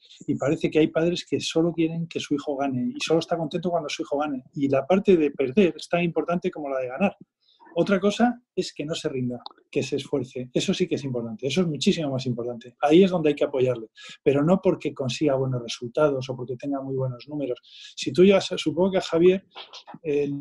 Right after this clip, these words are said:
no era, no jugaba muchos minutos al principio en cadetes o infantiles en Real Madrid, luego cada vez empezó a jugar más, en juveniles jugaba ya mucho más, pero nunca fue internacional en ninguna categoría inferior, quitando luego una sub-veinte fue, ¿no? Pero en ju-,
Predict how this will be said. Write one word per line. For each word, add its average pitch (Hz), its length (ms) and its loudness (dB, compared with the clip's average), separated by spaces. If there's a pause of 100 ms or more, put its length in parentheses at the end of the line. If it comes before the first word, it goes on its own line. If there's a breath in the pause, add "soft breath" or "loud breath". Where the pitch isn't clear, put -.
(220)
no 151 160 -2
era, 175 420 0
no 170 120 -4
jugaba 170 340 -4
muchos 165 320 -6
minutos 156 280 -6
al 147 140 -4
principio 151 460 -4
en 127 80 -10
cadetes - 640 -8
o 127 120 -12
infantiles 139 720 -4
en 131 100 -12
Real 131 140 -6
Madrid, 156 260 0
luego 151 240 2
cada 139 200 -4
vez 147 140 -4
empezó 139 300 -12
a 135 60 -10
jugar 131 320 -4
más, 185 260 2
en 139 80 -8
juveniles 143 520 2
jugaba 131 380 -2
ya 131 140 0
mucho 131 240 -4
más, 165 240 -2
pero 147 180 2
nunca 190 240 4
fue - 140 -2
internacional 160 600 -4
en 151 80 -14
ninguna 151 300 -12
categoría 135 600 -2
inferior, 127 440 -2 (360 loud breath)
quitando 151 400 0
luego 151 320 4
una 143 320 -2
sub-veinte 123 560 -4 (100)
fue, 120 140 -8
¿no? 180 160 -2 (320 loud breath)
Pero 131 220 2
en 131 100 0
ju-, 135 420 -6